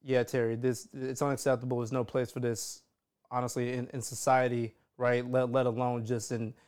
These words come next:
in, in, in the area, in the arena of sports. But definitely, I, I, I agree with you, man. I don't think the N B A is done. I would not be surprised if we look up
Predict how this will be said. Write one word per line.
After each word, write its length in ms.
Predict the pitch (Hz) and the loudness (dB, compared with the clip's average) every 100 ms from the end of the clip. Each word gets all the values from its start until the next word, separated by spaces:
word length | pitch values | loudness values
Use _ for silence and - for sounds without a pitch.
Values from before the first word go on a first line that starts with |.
| _ _ | _ _
in, 160 | 131 120 | -10 -6
in, 160 | 127 127 | -4 -4
in 140 | 127 | -2
the 120 | 120 | 0
area, 360 | 123 127 120 117 | 2 4 4 2
in 100 | 113 | 0
the 100 | 117 | 0
arena 320 | 113 123 113 | 0 0 -2
of 100 | 107 | -4
sports. 500 | - - 117 107 - | -6 -4 -2 -2 -6
But 420 | - 123 113 110 - _ _ _ - | -10 -4 -4 -4 -8 _ _ _ 2
definitely, 680 | 120 151 156 147 143 135 - | 8 10 10 6 6 4 2
I, 160 | 131 127 | 4 6
I, 180 | 127 135 | 6 4
I 160 | 131 135 | 6 4
agree 240 | 131 135 | 4 2
with 180 | 127 131 | 2 0
you, 80 | 127 | 0
man. 380 | 123 120 120 - _ _ _ _ _ _ | 0 0 -2 -6 _ _ _ _ _ _
I 80 | 123 | 2
don't 180 | 131 120 | 2 0
think 200 | 127 120 | -2 0
the 60 | |
N 100 | 123 | 0
B 100 | 123 | 2
A 40 | 120 | 2
is 200 | 120 107 | 0 0
done. 440 | 117 117 117 120 - _ | 0 2 0 -4 -8 _
I 60 | 117 | -2
would 180 | 117 | 0
not 180 | 123 127 | 2 2
be 80 | 123 | 0
surprised 500 | 117 120 127 123 120 | -4 -2 2 2 2
if 80 | 113 | -2
we 80 | 123 | -2
look 260 | 117 117 | -2 0
up 260 | 123 117 - | 2 2 -2